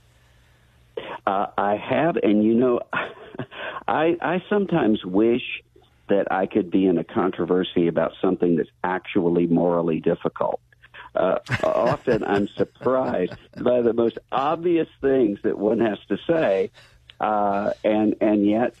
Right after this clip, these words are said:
uh, are, are actually controversial. It, it seems to me murder, kidnapping, rape, hostage taking, these aren't, these aren't difficult moral questions.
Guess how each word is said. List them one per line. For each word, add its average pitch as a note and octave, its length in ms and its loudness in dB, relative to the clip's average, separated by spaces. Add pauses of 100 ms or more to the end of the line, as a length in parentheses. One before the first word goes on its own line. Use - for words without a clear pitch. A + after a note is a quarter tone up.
(160)
uh, G#2+ 240 0
are, A2 320 0
are A2 180 2
actually A#2+ 680 -2
controversial. - 840 -2 (160)
It, G#2+ 200 2
it G#2+ 220 2
seems C#3+ 300 2
to A#2 100 -2
me A#2 380 2 (440)
murder, A#2+ 680 0 (200)
kidnapping, G#2+ 960 0
rape, G#2+ 420 0 (120)
hostage G#2 600 -6
taking, G2 360 -2 (280)
these D#4 220 2
aren't, - 220 -4 (180)
these E4 220 0
aren't - 240 -4
difficult - 440 -6
moral D2 260 -6
questions. - 520 -6